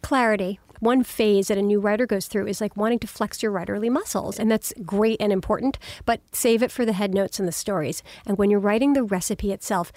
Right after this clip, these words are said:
be as succinct but yet clear as possible. Don't be flowery. Don't be purple. Get that information across.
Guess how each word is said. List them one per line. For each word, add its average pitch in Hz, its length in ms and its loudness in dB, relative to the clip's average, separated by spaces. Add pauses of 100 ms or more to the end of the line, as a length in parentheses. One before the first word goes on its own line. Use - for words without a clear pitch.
(260)
be 226 100 4
as 208 100 2
succinct - 720 -2
but 233 100 -6
yet 202 280 -2
clear 202 360 -2
as 170 160 -6
possible. 160 560 -6 (180)
Don't 190 180 2
be 247 120 -4
flowery. 185 560 -4
Don't 190 180 -4
be 220 100 -4
purple. 190 440 -2 (180)
Get 202 200 0
that 220 140 0
information 202 540 0
across. 160 580 -4